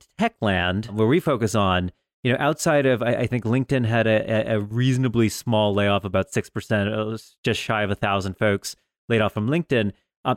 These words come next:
there hasn't been a lot of layoffs, like, overall in the tech economy. It seems that tech has been extraordinarily resilient in the face of coronavirus. We haven't seen thousands of companies disappear,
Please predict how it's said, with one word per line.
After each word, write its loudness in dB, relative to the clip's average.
there 2
hasn't 2
been 2
a 2
lot 0
of 0
layoffs, -2
like, 0
overall 2
in 0
the -4
tech -4
economy. -2
It -4
seems -2
that -2
tech -4
has 0
been 0
extraordinarily 0
resilient 0
in -4
the 0
face 0
of -2
coronavirus. -2
We -2
haven't -2
seen -2
thousands -2
of -10
companies -2
disappear, 0